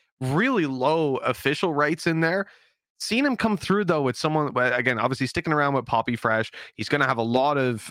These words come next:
uh, pull within the Spanish scene. They've picked up Hyber. I mean, Hyber's looking for a home. They have a decent team assembled. It's not necessarily a stamp of approval, just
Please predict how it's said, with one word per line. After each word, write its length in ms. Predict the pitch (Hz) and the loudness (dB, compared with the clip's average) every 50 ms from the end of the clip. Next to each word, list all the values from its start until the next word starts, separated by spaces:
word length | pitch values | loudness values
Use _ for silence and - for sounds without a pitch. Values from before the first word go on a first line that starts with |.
| - | -4
uh, 120 | - 104 104 | -2 -2 -2
pull 320 | - - - 131 131 120 | -4 -2 -2 0 0 0
within 220 | 120 113 113 113 110 | 0 0 0 -2 -2
the 80 | 104 | -2
Spanish 380 | - - 113 117 127 135 123 - | -4 -2 -2 0 0 0 -2 -4
scene. 280 | - 113 107 104 104 104 - - - - | -4 -4 -2 -2 -4 -6 -10 -16 -10 -4
They've 180 | - 110 - - | -2 -2 -2 -2
picked 220 | 147 147 139 - | -4 -4 -2 -2
up 100 | 151 123 | -2 -2
Hyber. 540 | 120 - 117 117 120 123 110 123 123 123 120 | 0 0 0 2 2 0 0 0 0 0 0
I 20 | |
mean, 120 | 110 104 104 | -2 -4 -4
Hyber's 380 | - 120 117 127 127 135 117 | -2 0 0 0 0 -2 -2
looking 220 | 127 131 - 147 127 | -2 -4 -4 -4 -2
for 160 | - 131 127 | 0 0 0
a 60 | 117 | 0
home. 380 | - 117 113 113 113 113 113 110 - - _ _ _ _ _ - | 0 0 0 0 0 -2 -4 -6 -10 -14 _ _ _ _ _ -4
They 120 | 107 110 117 | -2 0 0
have 100 | 120 120 | 0 0
a 80 | 120 | -2
decent 420 | 110 107 120 120 120 - 135 113 - | -4 -2 -4 -4 -2 -2 -4 -6 -4
team 200 | - 120 120 113 | -4 -2 -2 -2
assembled. 460 | - - 117 113 117 113 117 113 - - | -2 -2 0 0 0 0 -2 -2 -2 -2
It's 220 | 127 131 - - | -4 -2 0 0
not 140 | 190 220 240 | 0 0 0
necessarily 600 | 220 - 185 156 - 135 123 139 143 147 147 127 | -2 -2 -4 -2 0 0 2 2 0 0 0 -2
a 60 | 117 | -2
stamp 380 | - - - 113 123 131 123 143 | -4 -2 -2 0 0 0 -2 -2
of 100 | 123 127 | -4 -4
approval, 500 | 107 - - 123 127 131 139 151 151 131 | -4 -2 0 0 0 2 0 0 -2 -2
just 500 | 120 - - 135 127 - - - - | -4 -2 -2 -2 -2 -2 -6 -14 -18